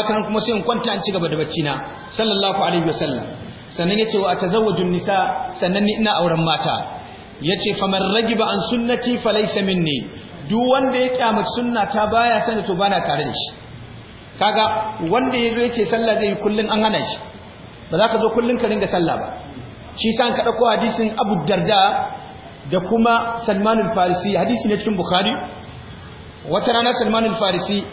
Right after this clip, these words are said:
ya taɓa zuwa gidan Abu Darda. Da ya je gidan Abu Darda, kawai sai ya ga, a, mata Abu Darda kata-kata.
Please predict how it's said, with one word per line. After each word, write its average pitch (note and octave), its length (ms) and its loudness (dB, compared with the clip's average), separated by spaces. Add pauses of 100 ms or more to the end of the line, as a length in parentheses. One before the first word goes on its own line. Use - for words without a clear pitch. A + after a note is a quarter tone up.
(160)
ya G3+ 140 2
taɓa - 160 0
zuwa G#3+ 160 2
gidan G#3+ 240 2
Abu G3 160 0
Darda. F3 380 0 (1040)
Da E3 60 0
ya G#3+ 80 4
je B3 120 2
gidan B3+ 240 2
Abu A#3+ 280 0
Darda, G#3 340 2 (1120)
kawai A#3+ 200 6
sai A3+ 300 2
ya A3 100 4
ga, A3 160 4 (1120)
a, F#3+ 100 2 (1700)
mata E3+ 360 2
Abu G#3+ 180 0
Darda G3 280 2
kata-kata. F#3+ 560 0